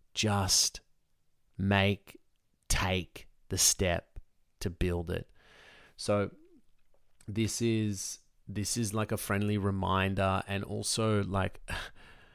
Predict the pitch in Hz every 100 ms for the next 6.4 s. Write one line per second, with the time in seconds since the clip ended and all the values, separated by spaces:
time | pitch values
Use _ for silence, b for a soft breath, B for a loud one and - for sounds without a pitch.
0 | B _ _ _ _ _ _ _ _ _
1 | _ _ _ _ _ - 107 104 104 -
2 | 113 - 110 - 113 113 113 - 98 95
3 | 98 104 92 95 - - - _ _ _
4 | _ _ - - 107 110 110 117 113 110
5 | 107 104 101 98 95 101 101 98 95 -
6 | - 98 92 95